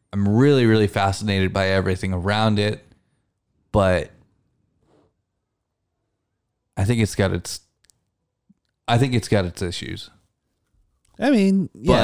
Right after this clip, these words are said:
Speaker 1: But,
Speaker 2: it's,
Speaker 1: but
Speaker 2: there's
Speaker 1: it's
Speaker 2: n-
Speaker 1: so beautiful. Like, every, I like it so much that I'll keep it at a nine. But, like, now, the,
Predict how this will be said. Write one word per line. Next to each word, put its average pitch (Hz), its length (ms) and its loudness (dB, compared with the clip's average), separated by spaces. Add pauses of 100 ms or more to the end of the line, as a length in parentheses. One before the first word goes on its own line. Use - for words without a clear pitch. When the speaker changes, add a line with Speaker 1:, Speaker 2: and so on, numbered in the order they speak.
(140)
Speaker 1:
But, 113 40 0
Speaker 2:
it's, 127 140 -2
Speaker 1:
but 127 280 4
Speaker 2:
there's 156 160 2
Speaker 1:
it's 127 60 0
Speaker 2:
n- 135 100 4
Speaker 1:
so 123 260 4
beautiful. 110 360 4
Like, 110 180 2
every, 120 280 2
I 113 180 0
like 120 360 2
it - 160 -6
so 113 320 0
much 101 420 -2 (580)
that 104 140 0
I'll 95 100 2
keep 110 240 0
it 101 80 0
at 95 120 4
a 92 120 2
nine. 95 460 0 (220)
But, 98 180 -2
like, 110 200 0
now, 104 380 2
the, 95 200 0